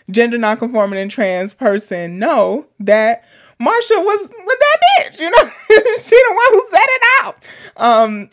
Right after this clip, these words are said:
and they've been doing that. I just wanna highlight them to continue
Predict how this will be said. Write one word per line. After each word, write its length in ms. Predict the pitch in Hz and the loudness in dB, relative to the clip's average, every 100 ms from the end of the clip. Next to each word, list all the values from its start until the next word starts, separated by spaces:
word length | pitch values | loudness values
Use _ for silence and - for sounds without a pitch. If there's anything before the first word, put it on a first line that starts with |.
| - | -4
and 600 | 214 214 208 202 190 196 - | 0 2 2 2 -2 -6 -8
they've 300 | 196 208 214 | -2 -2 0
been 180 | 240 220 | -2 -2
doing 300 | 254 254 254 | -2 -4 -2
that. 400 | 254 247 247 - | -2 -2 -2 -2
I 220 | 196 190 | -2 -2
just 360 | 185 185 202 - | -4 -6 -6 -4
wanna 320 | 208 190 190 | -2 -2 -2
highlight 420 | 233 226 220 233 | -2 0 0 -2
them 220 | 226 214 220 | -2 -4 -4
to 120 | 233 | -8
continue 880 | 233 185 - 220 214 208 202 196 | -10 -12 -10 -8 -6 -6 -6 -6